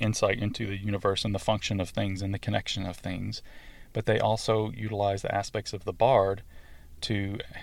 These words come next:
help on expressing them. Um,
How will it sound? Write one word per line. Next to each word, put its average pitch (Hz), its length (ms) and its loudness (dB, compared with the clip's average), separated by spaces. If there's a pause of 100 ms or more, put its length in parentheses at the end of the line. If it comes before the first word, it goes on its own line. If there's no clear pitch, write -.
help 104 240 2
on 101 180 2
expressing 107 680 0
them. - 220 -12 (920)
Um, 95 380 -4